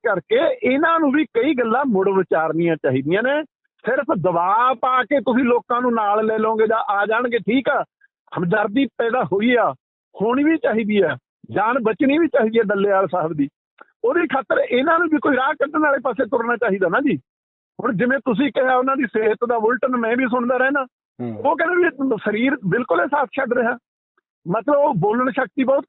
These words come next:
Speaker 1: ਘੱਟ ਹੋ ਗਈ। ਮਤਲਬ ਜਿਵੇਂ ਆਪਾਂ ਕਹਿੰਦੇ ਆ ਆਪਣੀ, ਅਹ, ਅਹ, ਮਾਸ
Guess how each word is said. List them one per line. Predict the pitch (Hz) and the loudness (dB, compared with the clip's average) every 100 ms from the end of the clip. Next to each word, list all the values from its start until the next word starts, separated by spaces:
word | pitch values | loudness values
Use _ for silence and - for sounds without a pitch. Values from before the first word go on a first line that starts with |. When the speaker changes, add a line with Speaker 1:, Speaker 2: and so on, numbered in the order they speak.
| - | -4
Speaker 1:
ਘੱਟ | - | -2
ਹੋ | 214 220 | -2 0
ਗਈ। | 220 220 _ _ _ _ _ _ _ _ 175 | -2 -6 _ _ _ _ _ _ _ _ -4
ਮਤਲਬ | 226 247 262 262 247 202 | -2 0 0 2 2 0
ਜਿਵੇਂ | 165 240 | 0 0
ਆਪਾਂ | 262 254 262 | 0 0 -2
ਕਹਿੰਦੇ | 240 277 302 | -2 0 2
ਆ | |
ਆਪਣੀ, | 285 240 254 269 262 | 2 0 0 2 0
ਅਹ, | - _ _ - 214 226 185 | -2 _ _ 0 2 2 2
ਅਹ, | - 226 214 214 - 220 | -2 -4 -4 -4 -4 0
ਮਾਸ | 190 185 226 226 | 0 0 0 -2